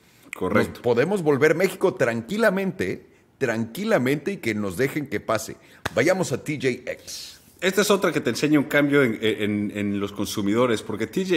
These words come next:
Speaker 1: X son los dueños de T J Maxx, de Home Goods y varias otras, eh,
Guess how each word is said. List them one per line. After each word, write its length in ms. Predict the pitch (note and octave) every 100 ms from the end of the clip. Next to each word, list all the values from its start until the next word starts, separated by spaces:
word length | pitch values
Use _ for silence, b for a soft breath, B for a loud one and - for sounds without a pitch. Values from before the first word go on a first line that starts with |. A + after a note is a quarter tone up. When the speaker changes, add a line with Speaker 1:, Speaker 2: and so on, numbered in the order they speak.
| D3
Speaker 1:
X 120 | D3+
son 100 | E3
los 160 | D#3+ D#3
dueños 460 | D#3 D3+ C#3+ C3 -
de 340 | G2+ G2 G#2
T 160 | G2+ C3+
J 120 | B2
Maxx, 600 | A2+ B2 B2+ A#2+ - G2+
de 180 | F#2 F#2+ G2
Home 240 | B2 B2
Goods 380 | A2+ A#2 A#2 A2
y 80 | G#2+
varias 320 | A#2 B2+ -
otras, 320 | C3 B2+
eh, 40 | A#2